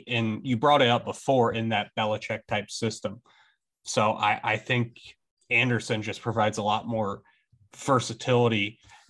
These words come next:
in terms of how he can be used and maximized. So again, I think he was the most impressive player here.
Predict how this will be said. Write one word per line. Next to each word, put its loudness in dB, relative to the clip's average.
in -6
terms -2
of -4
how 4
he -2
can -4
be -2
used -2
and -6
maximized. -2
So 0
again, 0
I 4
think 2
he 0
was -2
the 2
most 0
impressive -4
player -4
here. -2